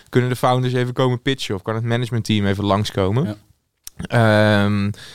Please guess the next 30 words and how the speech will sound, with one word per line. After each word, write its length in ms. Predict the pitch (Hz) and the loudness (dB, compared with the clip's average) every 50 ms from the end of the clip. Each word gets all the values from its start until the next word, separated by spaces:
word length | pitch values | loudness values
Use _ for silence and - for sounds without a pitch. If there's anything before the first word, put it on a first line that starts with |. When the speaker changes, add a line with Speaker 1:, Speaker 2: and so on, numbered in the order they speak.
| - - - - _ | -20 -20 -20 -10 _
Speaker 1:
dus, 380 | 120 110 104 - - - - | 0 2 2 2 0 0 0
ehm, 460 | 113 110 104 104 104 101 101 101 95 | 0 2 4 4 4 4 2 2 0
uiteindelijk 420 | - 104 - 90 107 110 110 110 107 | 0 0 0 0 0 0 -2 -6 -6
ben 100 | 110 104 | -8 -8
ik 60 | 107 | -6
maar 560 | 104 110 104 101 101 104 104 104 104 101 92 92 | -4 -2 0 2 2 2 2 2 2 0 -2 -4
in 140 | 98 101 | -4 -2
het 100 | 107 104 | -2 0
laatste 340 | 110 113 110 113 113 - - | 2 2 2 2 0 -2 -8
stadium 460 | - - 123 110 110 110 117 117 117 | -8 -4 -2 -2 -2 -2 -4 -6 -6
echt 140 | - 117 110 | -8 -10 -10
betrokken 380 | - 131 - - 160 143 - 107 | -10 -8 -4 -2 -2 -2 -4 -6
geweest 440 | - 113 107 101 87 85 - - - | -4 -2 -2 -2 -2 -2 -4 -8 -8
bij, 260 | - 101 98 95 - - - | -6 -4 -4 -4 -6 -8 -10
eh, 80 | - - - 113 110 107 | -12 -12 -12 -12 -12 -12
de 180 | 110 110 120 117 | -2 0 0 2
Speaker 2:
Ja. 40 | 104 110 | 2 2
Speaker 1:
deal. 280 | 110 107 98 80 107 95 - - - - - | 2 0 0 -2 -6 -10 -16 -20 -20 -10 -6
Speaker 2:
En 100 | 113 120 | -2 -2
wat 100 | 143 143 | -2 -2
is 60 | - | -2
dan 160 | 143 147 147 | -4 -6 -4
jouw 120 | 143 143 | -4 -6
gouden 280 | - - 127 139 123 - | -4 -4 -6 -6 -6 -6
tip 200 | - 143 143 - | -6 -6 -6 -4
om 140 | 139 139 139 | -6 -6 -4
investeringen 580 | 143 139 127 143 - - 147 143 135 147 135 123 | -2 -4 -4 -4 -6 -6 -6 -6 -4 -4 -4 -4
binnen 240 | 127 127 135 135 - | -4 -4 -4 -6 -8
te 100 | - - | -10 -12
trekken? 360 | - 123 - - - 180 | -12 -10 -10 -10 -10 -14